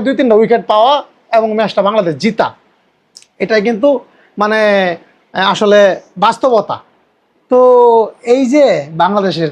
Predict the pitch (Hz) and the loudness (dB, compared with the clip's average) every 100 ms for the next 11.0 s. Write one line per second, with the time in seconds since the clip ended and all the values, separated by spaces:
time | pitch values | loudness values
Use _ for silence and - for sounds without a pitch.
0 | 151 _ 190 202 180 202 196 190 214 208 | -8 _ 2 2 0 -2 0 0 0 -2
1 | 208 196 175 139 139 190 247 175 120 160 | 0 2 2 0 -2 0 0 -2 -4 -2
2 | 247 175 196 302 294 285 226 190 123 117 | -2 0 -2 -2 0 -2 -2 -6 -6 -12
3 | _ _ _ 185 247 285 311 320 311 - | _ _ _ -2 -2 0 -2 0 0 -2
4 | - 277 262 233 233 240 214 160 220 262 | -2 -2 0 0 2 0 -4 -2 0 0
5 | 233 269 285 233 - 208 247 240 - 226 | 0 -2 0 -2 -2 -4 -2 -4 -2 -2
6 | - - _ _ _ _ _ _ _ 247 | -4 -10 _ _ _ _ _ _ _ 2
7 | 247 220 226 220 170 170 175 170 - 180 | 2 2 -2 -2 -2 0 0 -2 -4 -4
8 | 160 151 139 - _ _ - 208 220 220 | -2 -4 -8 -14 _ _ -8 -4 -2 0
9 | 220 - 202 180 170 240 240 247 247 214 | -2 -2 -4 -2 -6 -6 -4 0 0 0
10 | 208 214 214 190 185 190 208 226 196 254 | -2 -2 -4 -2 -2 -2 -2 -2 0 -2